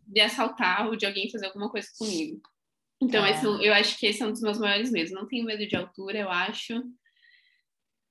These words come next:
Speaker 1: Só se eu fosse pular de bungee jump, assim, daí eu acho que eu teria
Speaker 2: Uhum.
Speaker 1: medo, mas, assim, não, não tá nos meus planos. Mas eu acho que de animais, alguns também. Mas não sei, eu acho que eu não sou tão medrosa, eu acho que eu sou bem corajosa, assim.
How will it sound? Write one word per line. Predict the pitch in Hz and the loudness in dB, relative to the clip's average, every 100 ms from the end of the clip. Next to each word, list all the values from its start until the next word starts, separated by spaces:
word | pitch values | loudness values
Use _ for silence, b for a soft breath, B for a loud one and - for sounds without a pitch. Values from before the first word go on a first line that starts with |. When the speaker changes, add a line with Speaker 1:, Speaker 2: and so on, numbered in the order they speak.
| _ - | _ -4
Speaker 1:
Só | - 220 | 2 4
se | 277 | 4
eu | |
fosse | 269 247 - | 4 4 4
pular | 202 214 | 2 4
de | 262 | 4
bungee | 208 226 214 277 | 4 4 4 4
jump, | 226 196 180 180 | 4 4 0 -4
assim, | 156 170 165 | -2 -2 2
daí | 170 | 4
eu | |
acho | 175 - - | 4 2 2
que | 269 | 2
eu | |
teria | - - - 392 381 | 2 2 6 6 6
Speaker 2:
Uhum. | 370 - - | 6 4 2
Speaker 1:
medo, | - - | -2 0
mas, | 311 214 262 269 | 2 8 8 10
assim, | 196 226 196 196 - - 175 | 6 6 2 -2 -8 -12 -6
não, | 180 - - | -6 -8 -6
não | 202 202 | -4 -4
tá | 190 | -6
nos | 175 | -6
meus | 208 | -8
planos. | - 135 - - - B B B B B B - | -6 -8 -8 -12 -16 B B B B B B 0
Mas | 226 | 4
eu | 233 | 6
acho | 240 - | 4 2
que | 226 | 2
de | 208 | 4
animais, | 233 240 214 220 262 | 4 6 8 8 6
alguns | 226 214 190 202 214 - | 4 2 -2 -2 -4 -2
também. | 226 202 180 185 214 240 294 _ _ | -2 0 -2 -2 -2 -4 -6 _ _
Mas | 269 349 | 0 2
não | 466 | 2
sei, | 339 214 | 4 6
eu | |
acho | 214 220 - | 4 2 0
que | 285 | 2
eu | 240 | 2
não | 254 | 2
sou | 320 262 233 | 0 -2 -2
tão | 214 | -2
medrosa, | 214 196 185 160 160 | -2 -4 -4 -6 -4
eu | 165 | -4
acho | 170 - | -4 -8
que | |
eu | - | -8
sou | 220 | -4
bem | 226 214 | -2 -2
corajosa, | 277 269 277 226 175 165 147 | -2 0 0 0 -2 -4 -10
assim. | - 170 - | -10 -10 -12